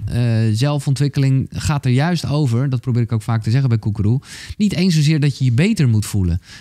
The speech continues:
Want dan ga je inderdaad wel zogenaamd lief zijn voor jezelf en blowen of wat jij ook voor een verslaving hebt. Eh, eigenlijk gaat zelfontwikkeling gewoon over beter worden in voelen. En dus ook die angst en die onrust gewoon onderkennen.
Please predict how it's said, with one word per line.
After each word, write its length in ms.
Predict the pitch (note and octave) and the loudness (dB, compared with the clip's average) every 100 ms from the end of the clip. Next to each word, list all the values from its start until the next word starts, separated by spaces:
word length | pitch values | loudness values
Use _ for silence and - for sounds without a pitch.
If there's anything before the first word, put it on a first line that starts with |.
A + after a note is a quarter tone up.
| - | -6
Want 300 | C3 C#3 - | -2 -2 -2
dan 300 | B2 E3+ D#3 | -2 0 0
ga 200 | A2+ A#2+ | 2 0
je 220 | A#2 A#2 | 2 2
inderdaad 480 | A#2+ A#2+ B2 B2 A#2 | 2 2 0 0 -2
wel 440 | A#2+ D#3 F#3 C#3+ - - - - - | -2 0 0 -2 -4 -14 -20 -20 -4
zogenaamd 540 | D3 C#3 B2+ B2+ A2+ | 0 2 2 2 2
lief 160 | B2 A#2+ | 2 2
zijn 220 | B2 A2+ | 0 0
voor 120 | A#2+ | 0
jezelf 460 | A2+ A2+ G#2+ G#2+ G#2+ | 0 0 0 0 0
en 160 | A#2 | 0
blowen 500 | A2 A2 G#2+ G#2 G#2 | 2 2 2 2 0
of 240 | G#2 G2+ - | -2 -4 -4
wat 160 | G#2 | -4
jij 200 | G#2 G2 | -2 -2
ook 120 | F#2+ - | -2 -2
voor 120 | G2+ | -4
een 60 | |
verslaving 420 | G2 G#2 G2 F#2+ G2 | -2 -2 0 2 2
hebt. 260 | F2+ - - | 2 -2 -10
Eh, 640 | A#2 A#2+ A#2 A#2 G#2 D#2+ - | -4 -2 0 -2 -4 -6 -2
eigenlijk 320 | D#3 C#3+ C#3 | 0 0 0
gaat 160 | C#3+ - | 0 0
zelfontwikkeling 600 | C#3 B2 A#2 A#2 A#2 A2 | 0 0 0 2 2 2
gewoon 220 | A#2 A2+ | 0 0
over 260 | G#2+ A2 G#2 | 0 0 2
beter 320 | C3 C3+ A2 | 2 2 2
worden 280 | A#2 G#2+ G2+ | 2 2 2
in 140 | G#2+ | 2
voelen. 340 | C#3+ G3+ G#2 | 2 2 2
En 80 | A2+ | 0
dus 180 | A2 - | -2 -2
ook 280 | F3 A3+ E3+ | -4 -4 -2
die 160 | C#3+ - | -4 -2
angst 360 | D3+ E3 D3+ | -2 -2 0
en 60 | C3 | 0
die 120 | B2 | 0
onrust 320 | C#3+ C#3 B2+ | 0 0 -2
gewoon 180 | C3 B2 | -2 0
onderkennen. 520 | A#2 A2+ D#3 A2 D#2+ | 2 0 0 0 -2